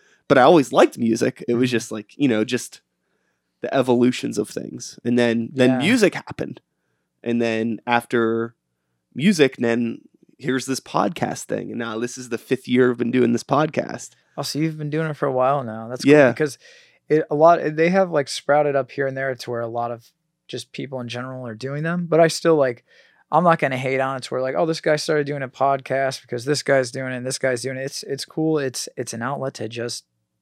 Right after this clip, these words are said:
Speaker 2: talk. We all have cell phones. You know, maybe not everyone does, but I'm saying, like, there's a medium, there's a media
Speaker 1: <coughs>
Speaker 2: out there. And so this is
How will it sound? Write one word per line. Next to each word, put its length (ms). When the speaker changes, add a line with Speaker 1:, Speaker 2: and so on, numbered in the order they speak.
Speaker 2:
talk. 640
We 120
all 520
have 200
cell 280
phones. 640
You 100
know, 100
maybe 240
not 160
everyone 280
does, 220
but 100
I'm 80
saying, 300
like, 220
there's 320
a 80
medium, 800
there's 220
a 40
media 560
Speaker 1:
<coughs> 80
Speaker 2:
out 300
there. 360
And 100
so 160
this 220
is 340